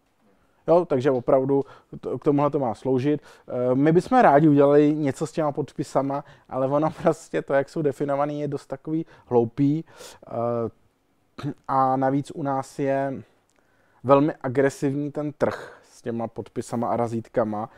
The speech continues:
který se velmi brání s-, změnám, jo. Eh, já za sebe bych rozhodně chtěl třeba, co mají v Polsku, to znamená nějaký portál, kde můžu podepsat si dokument.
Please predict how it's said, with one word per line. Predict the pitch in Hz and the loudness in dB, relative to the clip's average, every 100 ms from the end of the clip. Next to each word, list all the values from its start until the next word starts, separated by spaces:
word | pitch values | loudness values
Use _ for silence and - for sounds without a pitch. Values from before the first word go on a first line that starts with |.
| _ - | _ -12
který | 127 | -8
se | - | 0
velmi | 135 127 139 | 4 4 4
brání | 127 120 127 127 | 2 2 0 -6
s-, | - - | -10 -14
změnám, | 139 127 117 123 120 110 92 90 | -8 -4 -2 0 2 0 -2 -6
jo. | 95 90 98 113 _ _ - _ _ | -8 -8 -10 -12 _ _ -20 _ _
Eh, | 120 110 110 117 113 113 107 - _ _ - | -14 -10 -10 -8 -8 -8 -12 -14 _ _ 4
já | 123 127 | 6 6
za | 131 | 4
sebe | - 135 135 135 131 | -2 0 2 2 2
bych | 135 143 | -2 -4
rozhodně | 127 131 131 | -6 -6 -6
chtěl | - 131 | -6 -6
třeba, | - 127 | -2 -4
co | - | -4
mají | 131 135 | -6 -6
v | |
Polsku, | - 113 107 - 135 131 | -6 -8 -8 -10 -10 -8
to | 123 | -8
znamená | 113 120 123 123 | -10 -10 -8 -8
nějaký | 110 - | -8 -10
portál, | 123 120 117 123 120 | -10 -10 -2 0 0
kde | 120 | -2
můžu | 120 113 | -6 -8
podepsat | 117 104 104 - 127 | -8 -8 -8 -6 -6
si | - | -6
dokument. | 101 92 113 131 143 | -8 -6 -4 -4 -4